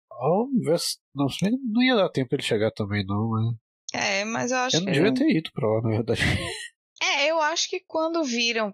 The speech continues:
Speaker 2: que deu pra ver a galera passando lá pro top, eles tinham só que ter recuado e guivado. Mas o Weiser, ele tem esse, esse problema, né, esse defeito. A gente já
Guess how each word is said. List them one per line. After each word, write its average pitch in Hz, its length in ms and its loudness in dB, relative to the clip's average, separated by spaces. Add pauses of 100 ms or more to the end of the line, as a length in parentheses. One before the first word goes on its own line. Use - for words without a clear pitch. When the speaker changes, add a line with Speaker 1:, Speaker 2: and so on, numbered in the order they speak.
Speaker 2:
que 254 100 -2
deu 208 400 -2
pra 269 200 -2
ver 190 260 -2
a 196 100 0
galera 190 460 -2 (340)
passando 190 500 -2
lá 175 160 0
pro - 300 -12
top, 190 260 -2
eles 311 200 -2
tinham 381 160 -6
só 330 200 -2
que - 120 -16
ter 359 100 -2
recuado 349 500 -2
e 285 40 -4
guivado. 233 560 -2 (580)
Mas 233 320 -2
o 277 60 0
Weiser, 262 400 0
ele 269 340 0
tem 247 340 0
esse, 220 440 -2
esse 214 420 -2
problema, 208 580 -2
né, 185 140 0
esse 190 160 -6
defeito. 196 500 -2
A 196 40 0
gente 190 180 -2
já 196 260 0